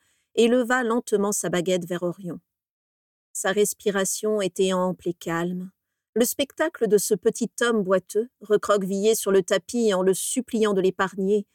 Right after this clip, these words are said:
et le fait que tous les regards étaient suspendus à son geste, lui procurait un plaisir certain,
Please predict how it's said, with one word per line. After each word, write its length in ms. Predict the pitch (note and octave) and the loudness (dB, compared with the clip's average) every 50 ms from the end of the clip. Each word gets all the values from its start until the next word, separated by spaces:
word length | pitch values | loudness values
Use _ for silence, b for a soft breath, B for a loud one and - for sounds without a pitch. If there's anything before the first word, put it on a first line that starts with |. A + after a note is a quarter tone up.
| _ _ _ _ _ - | _ _ _ _ _ -2
et 100 | - B3 | 2 2
le 120 | A#3 B3 A#3 | 4 2 2
fait 280 | - - C4 B3+ - | 0 0 -2 -2 -2
que 100 | - - | 0 -2
tous 220 | F#3+ - - - B3 | -2 -2 -4 -4 -2
les 100 | A#3 A3 | 0 2
regards 460 | A3 G#3 G3 A3+ A3+ A#3 G#3+ F#3 F#3 | 4 4 4 4 2 2 2 0 -2
étaient 180 | F3+ - F#3+ | -2 0 -2
suspendus 540 | F3 - - F#3+ - - - F#3+ F#3+ F3+ G3 | -2 -2 -2 -6 -6 -4 -2 -2 0 2 2
à 80 | F#3+ E3+ | 0 0
son 180 | - - F#3 | 0 -4 -4
geste, 480 | F3+ F3+ G3+ A3 A#3 A3 - - - F#3+ F#3 - _ _ _ _ _ _ - | -4 -2 -2 -2 -2 -2 -4 -6 -8 -10 -12 -14 _ _ _ _ _ _ -2
lui 240 | G#3+ A3+ B3+ B3+ - | 2 2 4 2 2
procurait 720 | _ _ - D4 D4 - - - A#3+ A#3 B3 A#3+ A3 - | _ _ -4 -4 -4 -4 -2 -2 0 0 0 0 -2 -2
un 80 | G#3 F#3+ | -2 -4
plaisir 400 | - - G3+ G3 F3 F#3+ G#3+ - | 0 2 2 2 2 2 -2 -2
certain, 500 | - - G3+ F#3+ - - - E3 D#3+ | -2 -4 -6 -6 -8 -8 -8 -8 -8